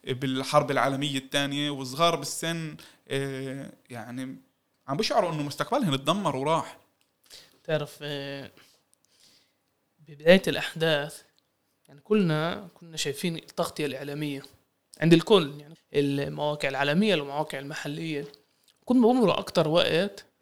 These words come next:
Speaker 2: صارت توصل أخبار اللي هي أصعب عن مجازر، مرات صور وفيديوهات ما تاخدش اهتمام.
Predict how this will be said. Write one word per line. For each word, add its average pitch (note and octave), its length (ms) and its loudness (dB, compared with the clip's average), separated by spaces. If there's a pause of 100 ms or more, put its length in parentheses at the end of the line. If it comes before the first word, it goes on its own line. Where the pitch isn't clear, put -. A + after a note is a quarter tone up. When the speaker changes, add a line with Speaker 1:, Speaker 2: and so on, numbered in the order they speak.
(160)
Speaker 2:
صارت A3+ 360 2
توصل A3+ 800 -2 (180)
أخبار G3 420 2
اللي G3+ 120 4
هي A3+ 140 4
أصعب D3+ 440 2 (200)
عن F#3+ 220 8
مجازر، D3 580 4 (100)
مرات E3 300 0
صور E3+ 320 4
وفيديوهات C#3+ 680 -2 (140)
ما D3+ 80 -18
تاخدش G#3+ 340 2
اهتمام. C#3+ 540 -2